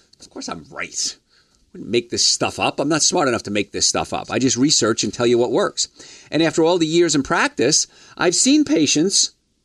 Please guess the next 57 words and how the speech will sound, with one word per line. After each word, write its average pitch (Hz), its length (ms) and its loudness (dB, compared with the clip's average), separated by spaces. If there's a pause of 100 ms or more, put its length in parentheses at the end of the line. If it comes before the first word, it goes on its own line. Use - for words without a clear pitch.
(280)
that 180 160 0
have 190 240 2
your 220 140 2
problem. 277 500 0 (960)
It's, 180 260 -2
I 190 160 0
can't 240 240 -4
remember 262 380 0
the 175 40 0
last 123 220 0
time 123 140 -2
I 117 40 0
saw 143 120 0
a 117 60 2
new 123 200 2
patient, - 400 -4 (380)
you 120 80 -4
know, 113 100 0
a 113 60 0
new 127 160 2
problem, 110 480 -2
I 82 80 -8
guess 82 160 -10
I 76 60 -12
should 71 200 -12
say. - 200 -16 (720)
And 135 200 0
so 151 120 0
we've 151 180 4
seen 226 300 2
it. - 180 -2
We 135 120 2
know 156 160 2
how 175 120 2
to 175 80 2
work 156 240 0
with 160 160 0
it. 170 240 0 (340)
You 110 120 -6
know, 113 40 0
there's 120 160 2
a 123 160 2
commercial 131 440 0
for 143 140 -2
an 143 60 2
insurance 127 300 0
company. 113 320 -2
We've 110 100 -2
seen 180 240 2
it, 175 220 -2 (100)
been 175 180 2
there, 170 140 2
done 156 220 2
it, - 240 -4
seen 151 240 2
it. - 160 -4 (720)
And 135 220 -2